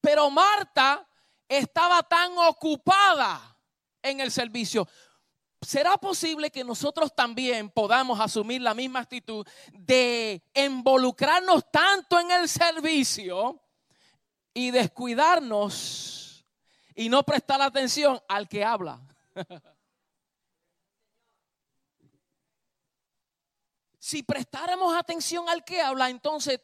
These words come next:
todo el servicio <laughs> será mayor, será mejor y traerá avance porque lo haremos, eh, con efectividad.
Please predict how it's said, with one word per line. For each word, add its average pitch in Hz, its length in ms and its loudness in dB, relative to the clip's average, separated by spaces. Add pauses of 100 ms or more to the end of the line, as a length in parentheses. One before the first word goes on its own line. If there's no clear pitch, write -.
todo 330 720 8
el 320 160 2
servicio 294 960 -2 (100)
<laughs> - 1300 -20
será 220 340 2
mayor, 226 500 2
será 208 240 -2
mejor 202 560 -2 (1080)
y 202 160 -4
traerá 208 380 -2
avance 226 460 -2
porque 208 360 -4
lo 202 160 4
haremos, 226 720 -2 (720)
eh, 196 420 -6 (240)
con 226 200 0
efectividad. 175 800 -8